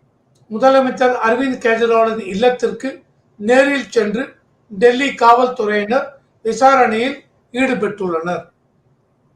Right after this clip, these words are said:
என்னுடைய அடுத்த குறுஞ்ச-, ஆ, ஒருவரி செய்திகள். வெறுக்கத்தக்க பேச்சுக்கள் தொடர்பாக பிரதமர் நரேந்திர மோடிக்கு எதிராக எஃப் ஐ ஆர் பதிவு செய்ய கோரிய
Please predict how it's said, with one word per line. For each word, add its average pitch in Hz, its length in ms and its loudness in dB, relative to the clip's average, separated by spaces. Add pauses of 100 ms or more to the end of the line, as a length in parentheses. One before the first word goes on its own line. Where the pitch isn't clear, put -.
(300)
என்னுடைய 233 360 0
அடுத்த 254 320 2
குறுஞ்ச-, 226 720 -2 (580)
ஆ, 196 300 -8 (880)
ஒருவரி 226 440 2
செய்திகள். 208 500 -2 (3250)
வெறுக்கத்தக்க 294 720 0
பேச்சுக்கள் 269 500 0
தொடர்பாக 214 760 -2 (2000)
பிரதமர் 247 480 0
நரேந்திர 269 340 0
மோடிக்கு 240 360 -2
எதிராக 233 480 2
எஃப் 220 220 -2
ஐ 247 60 0
ஆர் 247 180 4
பதிவு 226 340 -6
செய்ய 208 280 -2
கோரிய 202 500 -6